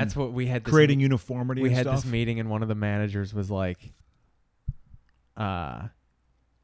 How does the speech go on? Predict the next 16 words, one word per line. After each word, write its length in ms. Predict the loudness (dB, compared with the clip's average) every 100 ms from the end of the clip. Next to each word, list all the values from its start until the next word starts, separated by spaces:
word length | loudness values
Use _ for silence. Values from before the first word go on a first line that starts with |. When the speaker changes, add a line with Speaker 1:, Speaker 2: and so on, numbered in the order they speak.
| _ _ _ _ _ _ -4
Speaker 1:
"We 160 | -2
want, 320 | 0 -2 -2 -2
we 140 | -4
just 240 | -4 -6
want 160 | -6 -6
it 180 | -6 -6
done 380 | -4 -4 -6 -8
the 80 |
same 420 | -8 -6 -6 -4 -4
way 360 | -4 -4 -8 -12
at 160 | -16 -10
every 280 | -6 -4 -4
restaurant." 680 | -4 -6 -8 -10 -8 -10 -12
And 140 | -10
I 140 | -8 -4
know 440 | -2 -2 -2 -4